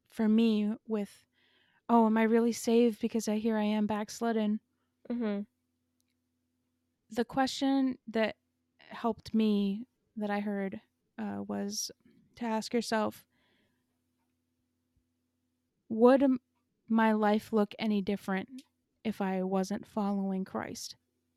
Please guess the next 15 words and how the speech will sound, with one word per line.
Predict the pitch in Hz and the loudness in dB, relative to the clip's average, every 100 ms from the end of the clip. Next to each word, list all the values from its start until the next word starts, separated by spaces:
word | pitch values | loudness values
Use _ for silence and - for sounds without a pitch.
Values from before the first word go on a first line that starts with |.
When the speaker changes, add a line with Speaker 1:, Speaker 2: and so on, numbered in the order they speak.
| _ _ _ - | _ _ _ -6
Speaker 2:
Mm-hmm. | 226 214 202 - _ _ _ _ _ _ _ _ _ _ _ | -4 -2 -6 -12 _ _ _ _ _ _ _ _ _ _ _
Speaker 1:
And | 220 208 202 196 - - | -4 -2 -2 -2 -4 -4
if | 233 - | -4 -2
the | 226 226 | -4 -2
answer | 196 226 233 226 214 | 0 0 0 0 0
is | 214 196 190 | 0 -2 0
no, | 214 277 262 233 233 233 _ _ _ _ _ _ | 4 6 6 4 0 -2 _ _ _ _ _ _
then | 220 208 208 202 196 196 196 202 _ _ _ _ _ _ _ _ | -2 0 0 -2 -2 -2 -6 -8 _ _ _ _ _ _ _ _
you | 220 214 | -2 0
need | 208 190 - | 0 -4 -6
to | - 214 | -6 -2
do | 208 | -2
some | - 196 | -4 -6
cleaning | 220 202 190 | -4 -4 -4
up. | 180 | -6